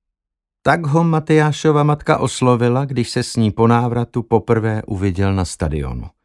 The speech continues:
„Myslím, že vám to dlužím,“ dodala. Honza se většinou bratříčkování s rodiči bránil, ale tentokrát souhlasil. Proč?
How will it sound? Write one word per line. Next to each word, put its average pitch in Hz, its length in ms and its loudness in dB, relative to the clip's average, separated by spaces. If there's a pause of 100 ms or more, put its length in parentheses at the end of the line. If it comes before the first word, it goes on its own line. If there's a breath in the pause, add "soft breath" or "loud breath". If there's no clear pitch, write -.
(600)
„Myslím, 147 840 -4
že 127 140 -4
vám 139 280 -4
to 147 120 0
dlužím,“ 90 640 0 (460)
dodala. 80 540 -2 (1000 loud breath)
Honza 156 320 4
se 117 180 2
většinou 98 580 0
bratříčkování 95 1000 -2
s - 100 -10
rodiči 95 400 -2
bránil, 110 560 0
ale 101 320 -2
tentokrát 80 840 -6
souhlasil. 110 680 -8 (420)
Proč? - 460 -8